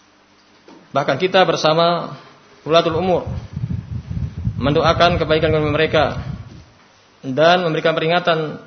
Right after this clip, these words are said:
dari kejelekan-kejelekan terjadi. Namun bukan berarti keluar dari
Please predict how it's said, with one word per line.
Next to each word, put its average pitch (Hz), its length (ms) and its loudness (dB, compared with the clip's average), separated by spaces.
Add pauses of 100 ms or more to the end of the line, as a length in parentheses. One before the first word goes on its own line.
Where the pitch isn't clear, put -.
(140)
dari 147 320 0
kejelekan-kejelekan 147 800 -2
terjadi. 143 480 -2 (1700)
Namun 156 480 -2 (560)
bukan 143 240 -2
berarti 139 480 -2
keluar 151 400 0
dari 143 320 -4